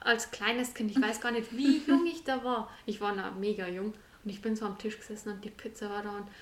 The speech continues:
Speaker 1: ah, Pizza in my life. Also, <laughs> na wirklich, die war so, ah, seitdem, das, die Pizza noch, noch nix hat die Pizza so getoppt. Das wird für immer beste Essenserinnerung bleiben bei mir. Und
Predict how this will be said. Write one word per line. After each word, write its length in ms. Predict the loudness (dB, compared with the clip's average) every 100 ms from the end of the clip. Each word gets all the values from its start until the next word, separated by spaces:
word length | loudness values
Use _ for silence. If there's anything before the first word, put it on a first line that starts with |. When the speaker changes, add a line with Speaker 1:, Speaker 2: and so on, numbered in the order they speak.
| -18 -20 -8
Speaker 1:
ah, 60 | -4 -2 -4 -8 -14
Pizza 280 | -12 -10 -4
in 100 | 0
my 220 | 2 0 0
life. 840 | 0 0 -2 -4 -2 -4 0 4 6 8
Also, 160 | 8 8 4 -10
<laughs> 220 | -16 -4
na 240 | 2 4 4
wirklich, 320 | 2 0 -4 -2
die 160 | 0
war 160 | 0 -4
so, 380 | -6 -6 -6 -6 -12 -16 -16 -20 -20 -14
ah, 60 | -12
seitdem, 640 | -10 -6 -6 -2 -2 -2 2
das, 340 | 2 2 -6
die 100 | -8
Pizza 460 | -4 -2 -2 -2 0
noch, 240 | 0 -2 -6 -20 -20 -12
noch 200 | -6 -2 0
nix 240 | 0 0
hat 160 | -2 -2
die 40 |
Pizza 360 | -6 -10 -8 -4
so 160 | -4
getoppt. 460 | -4 -8 -10 -14 -16 -20 -20 -20 -20 -20 -12
Das 200 | -10 -6
wird 120 | -8
für 120 | -2
immer 300 | -2 0 -2 -4
beste 440 | -4 -4 -4 -4 -6 -6
Essenserinnerung 800 | -6 -6 -6 -6 -6 -8 -8 -8
bleiben 320 | -6 -6 -8
bei 120 | -8
mir. 220 | -10 -12 -14 -18 -20 -20 -20 -2 6
Und 380 | 8 8 4